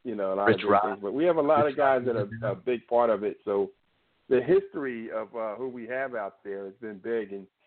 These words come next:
Speaker 1: this year we, we added in another, uh, name. It's, uh, Jason Simpson,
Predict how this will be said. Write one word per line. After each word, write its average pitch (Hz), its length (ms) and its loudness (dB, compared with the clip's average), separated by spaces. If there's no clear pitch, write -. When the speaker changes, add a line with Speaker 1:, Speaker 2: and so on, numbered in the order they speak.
Speaker 1:
this 151 220 -4
year 135 280 2
we, 117 200 -4
we 113 280 -6
added 123 240 0
in 117 180 -6
another, 123 320 -2
uh, 101 260 2
name. 110 340 -2
It's, 98 200 -4
uh, 95 260 2
Jason 120 340 0
Simpson, 113 460 -2